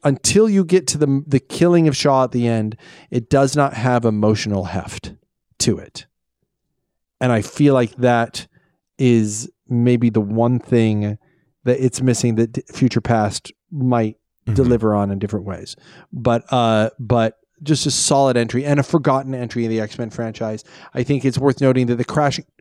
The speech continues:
Speaker 1: crashing and burning that later happened, um, sometimes gets traced back to this, and I think unfairly. This absolutely should be watched, m-, watched first, and if you could only watch one X-Men film, dare I say it,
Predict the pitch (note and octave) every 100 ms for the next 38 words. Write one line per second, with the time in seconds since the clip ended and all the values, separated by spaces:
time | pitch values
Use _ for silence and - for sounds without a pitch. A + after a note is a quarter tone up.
0 | - F#3 E3+ E3 C3+ A#2+ C#3 B2+ A2+ B2
1 | C3 C3 B2+ A#2 B2+ A#2+ G2 F2+ A#2 -
2 | - - _ - C3 A2+ G#2 G#2 _ _
3 | _ - - D#3+ C#3+ C#3+ C3+ - B2+ -
4 | C#3 B2 C3 A#2+ - A#2 A2 - A2 B2+
5 | A2 G#2+ G2 A2+ G2 E2+ G#2+ - - _
6 | - A#2+ - - - C#3+ C3+ C3+ C3 B2
7 | A#2+ B2+ A#2 A2 A2 G#2+ - - B2+ A#2
8 | C3+ C#3+ D3 - - C#3+ C3 C3 C3+ A2+
9 | - E3+ E3+ F3 F#3+ G3+ E3+ D#3+ F3 C#3
10 | C#3 C3 D#3+ G#3+ G#3 E3+ F#3 - F#3 D3+
11 | B2 B2+ A2 G#2+ - - - - A#2 C#3
12 | E3 E3+ D3 - D#3 E3 G3 -